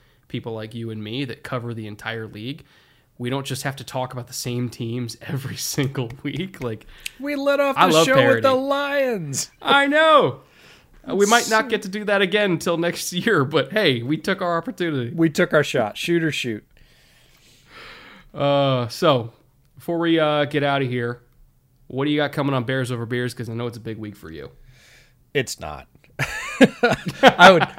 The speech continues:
Speaker 2: I would love to say it's a big week. It's Packers week. Uh, we pretty much know how that's gonna go.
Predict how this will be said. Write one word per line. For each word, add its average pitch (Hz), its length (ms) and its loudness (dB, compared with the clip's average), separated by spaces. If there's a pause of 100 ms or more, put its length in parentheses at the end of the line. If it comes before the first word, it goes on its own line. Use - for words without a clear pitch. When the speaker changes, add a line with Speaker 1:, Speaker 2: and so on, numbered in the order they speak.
(180)
Speaker 2:
I 214 140 10
would 202 160 8
love 156 360 2
to 147 100 -6
say 135 200 -2
it's 127 140 -6
a 120 40 -8
big 113 160 -4
week. 110 200 -6
It's 220 180 0
Packers 135 480 2
week. 123 460 -4 (100)
Uh, 131 300 2
we 139 160 -6
pretty 214 280 -4
much 131 280 -6
know 117 180 -2
how 110 200 -4
that's 107 280 -4
gonna 107 240 -8
go. 101 380 -6